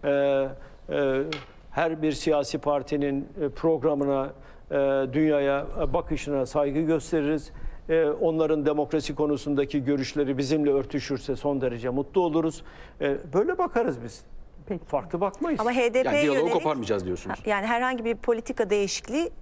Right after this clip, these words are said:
Speaker 3: C H P'nin ajandasında yok. Bugüne kadar, e, nasıl geldiyse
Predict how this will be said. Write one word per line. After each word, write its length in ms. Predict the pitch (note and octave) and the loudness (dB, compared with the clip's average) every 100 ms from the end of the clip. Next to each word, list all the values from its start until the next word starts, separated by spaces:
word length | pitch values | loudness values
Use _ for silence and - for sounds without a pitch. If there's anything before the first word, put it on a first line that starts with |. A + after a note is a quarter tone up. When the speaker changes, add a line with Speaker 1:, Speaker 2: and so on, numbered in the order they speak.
| - | -2
Speaker 3:
C 180 | A#3+ A3+ | 0 2
H 80 | A3 | 0
P'nin 260 | A3+ A3 | 0 -2
ajandasında 560 | F#3 F#3 F3 F3 - D4+ | -2 -2 -2 -2 -2 0
yok. 140 | G3 F3+ | 0 -2
Bugüne 300 | A#3 A3+ G#3 | -2 0 -2
kadar, 360 | F#3 F#3 D#3+ D3+ - - - - | 0 0 0 -4 -14 -20 -12 -4
e, 280 | E3+ D#3+ - | -2 -2 -4
nasıl 280 | G3 A3 F#3+ | -4 -2 -2
geldiyse 580 | F3+ F3 F3 G3+ - | 0 0 -2 -6 -4